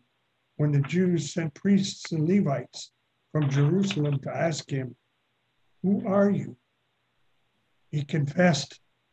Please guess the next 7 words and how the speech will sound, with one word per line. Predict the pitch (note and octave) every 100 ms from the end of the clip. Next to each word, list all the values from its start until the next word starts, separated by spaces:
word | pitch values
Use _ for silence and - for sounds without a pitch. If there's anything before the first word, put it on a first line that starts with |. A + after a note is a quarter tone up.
| _ -
and | D#3 C#3+
did | E3 E3+
not | F3 F#3+ F3
deny | E3+ E3 G3
it, | F3+ C#3+ C#3+ _ _ _ _ _ _ _ _ _ -
but | C#3 -
confessed, | B2+ B2 - D3+ C#3+ - -